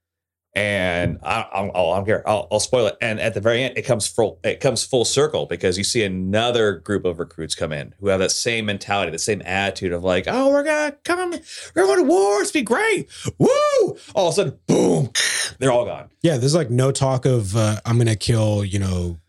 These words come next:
Speaker 2: "I'm gonna, I'm gonna be killing these enemies," or whatever. It was
Speaker 1: No.
Speaker 2: just,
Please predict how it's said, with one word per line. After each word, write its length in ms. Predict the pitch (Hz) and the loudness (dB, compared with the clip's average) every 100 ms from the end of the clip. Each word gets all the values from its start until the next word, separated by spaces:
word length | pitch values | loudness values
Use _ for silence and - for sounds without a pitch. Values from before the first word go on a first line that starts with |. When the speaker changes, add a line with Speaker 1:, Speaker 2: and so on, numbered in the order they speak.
| _ - | _ -8
Speaker 2:
"I'm 100 | 107 | -2
gonna, 240 | 98 92 87 | -2 -2 -6
I'm 140 | 104 101 | -4 0
gonna 160 | 98 | 0
be 160 | 95 92 | 0 0
killing 640 | 110 98 92 87 87 85 _ _ _ | 0 0 -2 -4 -6 -10 _ _ _
these 200 | 107 123 | 0 2
enemies," 340 | 135 127 131 127 | 2 2 2 2
or 60 | |
whatever. 300 | 127 123 127 | 0 0 0
It 80 | 107 | 0
was 200 | 107 92 | 0 0
Speaker 1:
No. 80 | 123 | 0
Speaker 2:
just, 280 | 135 - | 0 -2